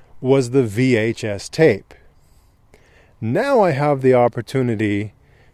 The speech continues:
to, uh, find these old Promised Land episodes once again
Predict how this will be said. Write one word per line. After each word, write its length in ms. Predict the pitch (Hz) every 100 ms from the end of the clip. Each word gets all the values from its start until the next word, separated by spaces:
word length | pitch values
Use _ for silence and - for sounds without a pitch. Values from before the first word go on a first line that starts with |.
| _
to, 420 | - 127 113 110
uh, 140 | 104 104
find 400 | - 143 143 131
these 160 | 120
old 220 | 131 127 -
Promised 360 | 131 127 120
Land 240 | 123 117 120
episodes 480 | 117 110 123 107
once 220 | 107 107 -
again 420 | 104 160 135